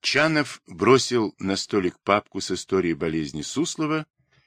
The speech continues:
и заговорил с врачами быстро, отрывисто, на том профессионально-медицинском сленге, из которого мое ухо выхватило лишь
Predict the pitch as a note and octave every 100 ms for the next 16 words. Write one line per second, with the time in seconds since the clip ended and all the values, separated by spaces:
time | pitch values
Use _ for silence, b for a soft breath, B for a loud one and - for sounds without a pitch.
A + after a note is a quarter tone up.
0 | _ _ A#2 F#3+ - - - G#2 G2+ G2+
1 | C#3+ F3 - B2 C#3 - G2 F#2+ F2+ E2
2 | C#2 B2 E3 - D#3+ D#3+ - F#2+ - G2+
3 | C#3+ D#3 - - D#3 - _ _ _ -
4 | F2+ - A#2 G#2+ - G#2 - - G#2 G#2+
5 | G#2 F#2 E2+ E2 D#2+ F2+ - F#2+ - -
6 | D#2+ - - F2+ C3 D#3+ E3 D#3+ - _
7 | _ _ _ - F#2+ - G2+ A#2+ A2 G#2+
8 | G#2 G#2 G2+ - C3 - - D#3 - E2+
9 | D3+ - D#3 D3+ C#3 C3+ C3 -